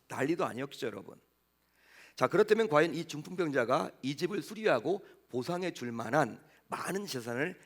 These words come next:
가지고 있었을까요? 심지어 만일 여러분들이 이 중풍병자를 메운 장본인들이라면 과연 여러분들도 이 네 사람처럼 똑같은 행동을 할 수 있었겠습니까?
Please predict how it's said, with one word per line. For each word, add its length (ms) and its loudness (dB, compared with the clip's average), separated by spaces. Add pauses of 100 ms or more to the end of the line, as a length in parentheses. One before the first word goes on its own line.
(120)
가지고 300 -6
있었을까요? 600 -10 (1600)
심지어 340 6
만일 280 6
여러분들이 460 4
이 160 0
중풍병자를 720 0
메운 540 -2
장본인들이라면 1300 0 (220)
과연 280 4
여러분들도 800 2 (100)
이 160 -4
네 180 2
사람처럼 720 2 (220)
똑같은 480 0
행동을 440 -2 (120)
할 180 -4
수 380 -4
있었겠습니까? 720 -8